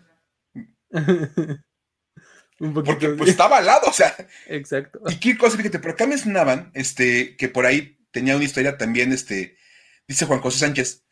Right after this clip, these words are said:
Speaker 2: que una vez se arrodilló en vez de picar el ovoide. No, una vez, este, azotó el balón en cuarto down.
Speaker 1: <laughs> Ay, en serio no me acuerdo. ¿En
Speaker 2: No
Speaker 1: serio?
Speaker 2: me acuerdo si lo azotó o se hincó, pero fue contra los Eagles, estaban ganando el partido.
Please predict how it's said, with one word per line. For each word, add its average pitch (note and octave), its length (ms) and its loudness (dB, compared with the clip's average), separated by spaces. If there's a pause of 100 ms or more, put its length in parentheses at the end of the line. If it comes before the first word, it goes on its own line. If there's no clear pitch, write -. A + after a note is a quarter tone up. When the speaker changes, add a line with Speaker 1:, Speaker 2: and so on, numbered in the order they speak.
(260)
Speaker 2:
que D3+ 60 0
una D#3+ 120 2
vez D#3+ 120 2
se F3 80 4
arrodilló C3 400 2
en C#3+ 80 -2
vez C#3 140 2
de C#3+ 80 -2
picar - 300 2
el C3+ 100 4
ovoide. B2+ 520 0 (760)
No, G#3 220 2
una G#3+ 260 2
vez, G3 440 0 (360)
este, C3 440 2
azotó C#3 340 0
el F#3+ 60 0
balón F3+ 440 2
en C3 140 -4
cuarto D#3+ 280 2
down. F#3 340 0 (1500)
Speaker 1:
<laughs> - 1040 -10
Ay, F3+ 260 0
en F3 120 0
serio F3+ 180 2
no G3 80 0
me G3 60 2
acuerdo. D#3 480 -4 (560)
¿En C#3+ 120 0
Speaker 2:
No C3+ 60 -2
Speaker 1:
serio? D#3 160 2
Speaker 2:
me F4 60 4
acuerdo D4+ 200 2
si C4 60 2
lo A3 60 6
azotó G3+ 320 4
o G3 80 4
se F#3+ 100 -2
hincó, E3 480 0 (100)
pero D3+ 200 2
fue F#3+ 120 -2
contra G3+ 220 4
los C3 180 0
Eagles, F3 200 -2
estaban G#3+ 220 2
ganando F3 200 4
el - 100 0
partido. D3 480 -6